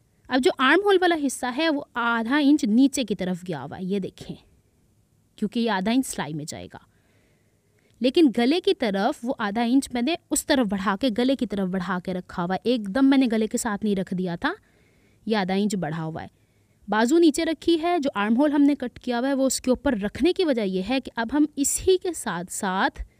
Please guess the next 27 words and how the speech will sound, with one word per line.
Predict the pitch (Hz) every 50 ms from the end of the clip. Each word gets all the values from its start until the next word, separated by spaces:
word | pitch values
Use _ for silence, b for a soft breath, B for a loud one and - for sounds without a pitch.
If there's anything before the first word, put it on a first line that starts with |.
| _ _ _ _ _ _ _ _ _ _ _ _ _ _ _ -
चौक | 277 269 285 311
के | - - 359 330
निशानात | 320 302 - - 262 247 214 202 190 226 247 - -
ट्रांसफ़र | - 226 214 220 - - - 320 302
करेंगे | - 262 214 196 185 185 185 185 208 294 392 - _ _ _ _ _ _ _ _ _ -
बाजू | 180 180 175 180 170 165 170 160
के | - - 175
ऊपर। | - - _ - 104 107 - _ _ _ _ _ _ _ _ _ _ _ _ _ _ _ _ _ _ _ _ _ _ _ _ _ _ _ _ _ _ _ _
उम्मीद | - 233 240 247 269 285 302 -
है | - - 294 294 -
आपको | 214 208 - - - 226
यहाँ | 220 202 196 226 247 226 - 311 311
तक | 285 - 220 214 -
इसकी | 208 - - - 233
समझ | - - 202 202 202 202 - -
आ | - 170 165 165
गई | 175 202 226
होगी। | 208 233 220 196 190 208 214 214 - _ - - -
अब | 202 196
मैं | 214 226 233 240
इसके | 247 - - 262
सारे | 240 - 233 226 220 226 226
निशानात | 220 220 - - 226 196 196 196 196 208 - -
ट्रांसफ़र | 214 180 175 175 - - 254 262
कर | 247 302 302
लेती | 302 311 320 320 - 339
हूँ, | 339 330 359 381